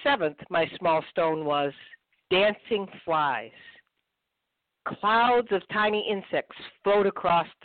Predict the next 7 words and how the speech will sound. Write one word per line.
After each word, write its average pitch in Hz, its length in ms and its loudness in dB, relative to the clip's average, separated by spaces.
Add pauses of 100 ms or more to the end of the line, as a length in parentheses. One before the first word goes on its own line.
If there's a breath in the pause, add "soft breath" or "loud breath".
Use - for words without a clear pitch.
(120)
August 151 420 0
lawns, 127 480 -4 (760)
seeking 135 500 -6 (140)
a 151 40 0 (180)
sunlit 180 380 2 (160)
stage. 131 440 -2 (1500 soft breath)
Dervishes 175 800 0